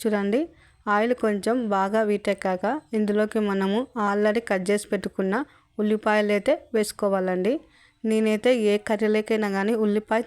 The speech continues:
టమోటా అయితే ఎక్కువ వేసానండి. ఫ్లేవర్ చాలా బాగుంటుందండి, గ్రేవీ కానీ చాలా బాగుంటుంది. చూడండి, ఇప్పుడైతే మనకు ఈ ఉల్లిపాయలు వచ్చేసి కొంచెం గోల్డెన్ కలర్ అయితే రావాలా. చూడండి, గోల్డెన్ కలర్ అయితే వచ్చేసాయి. ఇందులోకి ఇప్పుడు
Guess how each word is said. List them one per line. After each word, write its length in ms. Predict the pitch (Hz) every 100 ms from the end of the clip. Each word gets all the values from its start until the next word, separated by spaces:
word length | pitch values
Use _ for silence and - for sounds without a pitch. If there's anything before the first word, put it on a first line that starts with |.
| 220
టమోటా 320 | 208 202 196
అయితే 120 | 214 196
ఎక్కువ 180 | - 208
వేసానండి. 580 | 196 202 190 185 185 269 - - _
ఫ్లేవర్ 360 | - 208 208 226 -
చాలా 200 | 214 208 202
బాగుంటుందండి, 640 | 185 190 208 202 190 190 202 185
గ్రేవీ 280 | 190 202 196
కానీ 220 | 190 190 190 -
చాలా 200 | 190 190 185
బాగుంటుంది. 540 | 180 185 185 180 214 311 - _ _ _
చూడండి, 360 | 220 202 196 240 311 - _ 220
ఇప్పుడైతే 360 | 214 247 240 226 208
మనకు 280 | 196 196 254 277
ఈ 40 | 226 208
ఉల్లిపాయలు 380 | 202 208 214 208
వచ్చేసి 340 | 196 196 190 277 208
కొంచెం 380 | 202 214 240 220 190
గోల్డెన్ 340 | 196 196 208 208
కలర్ 220 | 196 196 190
అయితే 200 | 185 277 320 - _ _ 214
రావాలా. 420 | 196 190 185 196 311 - - _ _ _ _ _ _ _ _ -
చూడండి, 380 | 220 208 208 277 214
గోల్డెన్ 300 | 208 214 220 220
కలర్ 180 | 208 208
అయితే 120 | 247 233
వచ్చేసాయి. 600 | 190 202 - 196 185 226 302 214
ఇందులోకి 400 | 208 220 233 233
ఇప్పుడు 160 | 220 208